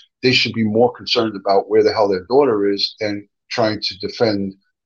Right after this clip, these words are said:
their talking in past tense and keep saying, "I'm sorry, I'm sorry" about that.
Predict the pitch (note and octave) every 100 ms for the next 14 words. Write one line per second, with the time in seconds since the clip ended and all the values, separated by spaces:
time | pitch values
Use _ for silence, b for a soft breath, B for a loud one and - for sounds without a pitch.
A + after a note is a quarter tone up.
0 | _ G#2 A2 G2 G2 - A2+ G2 G#2+ F#2+
1 | F2+ - G2 - - A#2 F#2+ - - G#2
2 | G2 F#2+ F#2+ - A2 - - G#2+ F#2+ F2+
3 | - G#2 G2 F#2 F2+ F2+ A#2+ G#2+ F2+ -
4 | - - - -